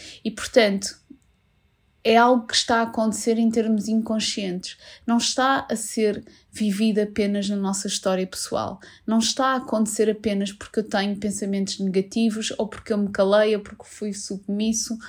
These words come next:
ou porque fiz o que fosse. E é por isso que é tão importante sair desta visão linear que muitas vezes o desenvolvimento pessoal e a espiritualidade nos dão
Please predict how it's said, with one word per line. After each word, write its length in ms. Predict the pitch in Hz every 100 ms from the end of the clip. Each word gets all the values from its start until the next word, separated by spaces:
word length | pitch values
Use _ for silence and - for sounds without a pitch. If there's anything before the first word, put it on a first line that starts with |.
| - -
ou 160 | 214 214
porque 280 | 226 202 -
fiz 640 | - 220 214 214 202 - - - - _ _ _ _ -
o 60 | -
que 120 | -
fosse. 560 | - 302 254 - - - _ _ _ _ _ _ - - -
E 120 | 233
é 20 | 226
por 160 | 254
isso 160 | 277 -
que 80 | 247
é 60 |
tão 280 | 240 254 262
importante 880 | 247 226 - - 220 202 185 - 196
sair 720 | - - 233 233 233 269 233
desta 380 | 226 214 - 208
visão 500 | 202 202 208 202 190
linear 640 | 185 196 196 185 175 185
que 140 | -
muitas 460 | 214 247 247 240 208
vezes 540 | 196 196 180 175 180 - - -
o 80 | 190
desenvolvimento 720 | 185 233 233 226 220 214 202
pessoal 360 | 202 - 196 190
e 40 |
a 40 | 202
espiritualidade 960 | 202 214 214 208 214 214 202 185 190
nos 300 | 190 190 180
dão 320 | 151 156 -